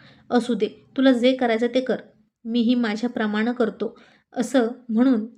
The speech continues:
त्यानं गाडी स्टार्ट केली आणि दोघेही आता पूर्ण रस्ताभर एकमेकांशी एकही शब्द बोलले नाहीत. आता इकडे पद्मिनी खाली येऊन विशालला ओवाळण्याची तयारी करत होती. विशालला औक्षण करायचं आणि मग रुद्रला फोन करायचा असं तिनं ठरवलं होतं.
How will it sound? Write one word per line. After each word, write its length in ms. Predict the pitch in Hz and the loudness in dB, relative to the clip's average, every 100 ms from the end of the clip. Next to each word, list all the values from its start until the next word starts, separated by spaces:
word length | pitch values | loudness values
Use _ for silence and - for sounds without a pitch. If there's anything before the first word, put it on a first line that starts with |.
| _ | _
त्यानं 260 | 240 226 233 | -4 -2 -2
गाडी 240 | 226 214 | -2 0
स्टार्ट 280 | 233 - 220 220 | -2 -2 -4 -2
केली 240 | 233 214 233 - _ _ _ _ | -2 -2 -6 -14 _ _ _ _
आणि 180 | 254 269 | -2 0
दोघेही 480 | 247 220 247 262 | 2 4 4 4
आता 280 | 262 226 226 202 | 2 2 -2 -4
पूर्ण 320 | - 240 247 | -4 -2 0
रस्ताभर 520 | 247 226 - 226 247 | -2 -4 -4 0 2
एकमेकांशी 600 | 240 226 220 220 214 220 | 2 0 -4 -2 -2 -2
एकही 380 | 233 214 226 247 | -2 -2 0 0
शब्द 280 | 262 214 214 | 2 0 0
बोलले 340 | 220 220 214 220 | 0 0 0 -2
नाहीत. 280 | 247 220 - _ _ _ _ _ - | -4 -6 -10 _ _ _ _ _ -14
आता 220 | 208 208 | -10 -4
इकडे 380 | 220 220 240 233 233 - - _ | -2 -2 2 2 0 -8 -20 _
पद्मिनी 420 | 233 226 254 262 262 | -2 0 2 2 0
खाली 280 | 247 226 240 | -2 -2 0
येऊन 240 | 240 247 | 2 2
विशालला 400 | 240 240 240 240 | -2 -4 -2 -2
ओवाळण्याची 440 | 226 214 208 214 269 | 0 0 -2 -4 -4
तयारी 260 | 233 202 202 | -4 -2 -4
करत 260 | 214 214 | -4 -4
होती. 300 | 233 220 233 - _ _ _ 247 | -4 -6 -8 -12 _ _ _ -4
विशालला 400 | 254 262 269 254 | -2 0 2 2
औक्षण 320 | 233 - 247 | -2 -4 -4
करायचं 460 | 247 240 262 254 202 - _ - | 0 0 0 -2 -8 -12 _ -4
आणि 120 | 247 | -2
मग 200 | 277 285 | 0 2
रुद्रला 360 | 277 226 247 269 | 2 2 0 -2
फोन 280 | 262 240 233 | -2 -6 -4
करायचा 360 | 233 208 208 | -4 -6 -6
असं 220 | 220 220 262 | -8 -6 -4
तिनं 180 | 247 240 | -4 -4
ठरवलं 320 | 233 220 214 | -4 -4 -4
होतं. 240 | 226 226 | -6 -8